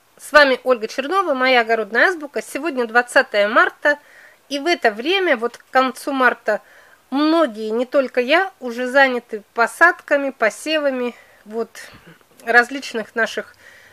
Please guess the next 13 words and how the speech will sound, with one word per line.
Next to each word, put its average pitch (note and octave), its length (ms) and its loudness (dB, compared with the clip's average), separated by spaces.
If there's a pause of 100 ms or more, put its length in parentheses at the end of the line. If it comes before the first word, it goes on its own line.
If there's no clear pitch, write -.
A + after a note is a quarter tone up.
(220)
на B3+ 200 6
зелень. A#3+ 440 -2 (480)
Лук, D4 680 -4
салат, C4 720 4 (160)
укроп, C4+ 500 -4
редиска. B3+ 680 -10 (640)
У A#3 60 -8
меня D#4 200 2
вот D4+ 160 0
сегодня D4 340 -2
тоже F4+ 280 0
по C4 160 2
плану A#3 440 4